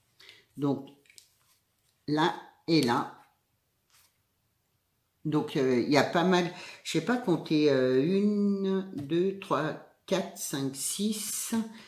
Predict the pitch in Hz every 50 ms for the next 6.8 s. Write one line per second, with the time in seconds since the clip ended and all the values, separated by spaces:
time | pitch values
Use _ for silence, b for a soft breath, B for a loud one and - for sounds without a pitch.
0 | B B B - - 185 165 156 156 - - - - 190 226 240 233 - - -
1 | - 247 240 247 240 - - - - - - - - - - - - - - _
2 | - B B B B B B B B B B - 180 185 185 185 180 180 - -
3 | - 175 165 151 147 147 143 139 139 175 196 202 202 - - - 196 185 180 170
4 | 160 156 165 151 151 190 202 196 202 - - - - - 190 180 175 165 - -
5 | - 180 170 170 - 143 135 135 - - - - - 185 180 190 196 202 202 202
6 | 202 - - - - - - 185 185 196 196 202 208 202 190 -